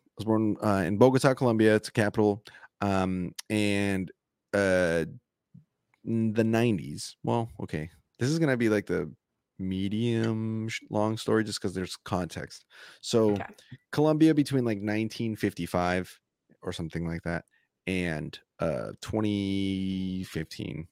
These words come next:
Speaker 1: or twenty ten was in the longest civil war of any country,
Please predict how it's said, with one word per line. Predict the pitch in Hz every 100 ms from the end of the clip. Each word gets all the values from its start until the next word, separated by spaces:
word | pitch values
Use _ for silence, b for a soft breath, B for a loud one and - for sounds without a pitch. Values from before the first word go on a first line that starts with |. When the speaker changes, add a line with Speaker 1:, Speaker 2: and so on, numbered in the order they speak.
| -
Speaker 1:
or | 90
twenty | - 85
ten | 85 - - _ b b b b -
was | 104 98 101
in | 95 92 - _ 98
the | 107
longest | 107 117 113 113 - -
civil | 113 107 104 98
war | 92 92 90 87 85 -
of | 95 80
any | 95
country, | 85 90 - 82 71 95